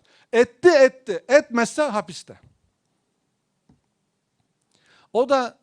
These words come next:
ne zaman suçsuzluğunu ispat edebiliyor? Bir sene sonra. Yani diyor, "Sen bir sene yat bakayım şöyle kafadan bir, bir sene yat."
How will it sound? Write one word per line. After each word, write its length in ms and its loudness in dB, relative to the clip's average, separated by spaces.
ne 260 -2
zaman 680 -2
suçsuzluğunu 680 -12
ispat 340 -10
edebiliyor? 640 -10
Bir 200 -8
sene 300 -12
sonra. 380 -20
Yani 320 -10
diyor, 240 -4
"Sen 240 -10
bir 60 -10
sene 260 -8
yat 260 -10
bakayım 240 -16
şöyle 220 -10
kafadan 500 -12
bir, 100 -16
bir 40 -18
sene 260 -16
yat." 300 -16